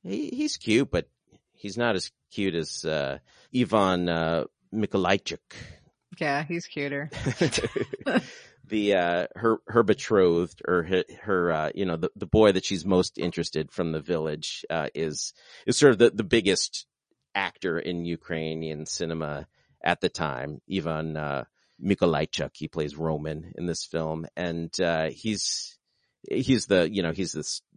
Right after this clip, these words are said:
Speaker 1: the lead actor in Shadows of Forgotten Ancestors. He's even in The Stone Cross,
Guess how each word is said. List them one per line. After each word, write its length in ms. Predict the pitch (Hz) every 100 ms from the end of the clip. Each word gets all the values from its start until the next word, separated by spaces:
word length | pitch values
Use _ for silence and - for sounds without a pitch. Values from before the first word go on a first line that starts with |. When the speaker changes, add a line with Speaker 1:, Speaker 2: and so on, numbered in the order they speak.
| -
Speaker 1:
the 80 | 110
lead 160 | 95 87
actor 360 | 82 78 85
in 120 | 80 78
Shadows 380 | - 76 76
of 100 | 80
Forgotten 340 | - 78 60 76
Ancestors. 600 | 69 80 82 76 - 85
He's 180 | 131 127
even 260 | 175 170
in 180 | 131 110
The 60 | 95
Stone 340 | - 101 85
Cross, 640 | - 101 92 80 78 -